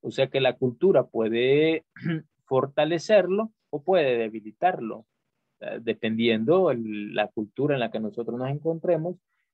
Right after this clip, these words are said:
y el tipo de acción que nosotros estemos realizando o que pensamos, ¿verdad? O que la gente tiene, puede ser potenciado o inhibido culturalmente.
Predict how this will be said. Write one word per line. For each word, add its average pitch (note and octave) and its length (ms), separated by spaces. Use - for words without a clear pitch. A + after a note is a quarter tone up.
y A3+ 340
el D3 260
tipo D#3 440
de E3 380
acción C#3 500
que F3+ 160
nosotros A#2+ 480
estemos A2+ 580
realizando A2+ 560
o A2 140
que G#2 120
pensamos, A#2 640
¿verdad? A2+ 420
O G#2+ 200
que G#2 100
la G2+ 200
gente A2 200
tiene, C3 420
puede A2+ 220
ser B2+ 220
potenciado C3+ 760
o D#3+ 200
inhibido C3+ 640
culturalmente. G#2+ 1040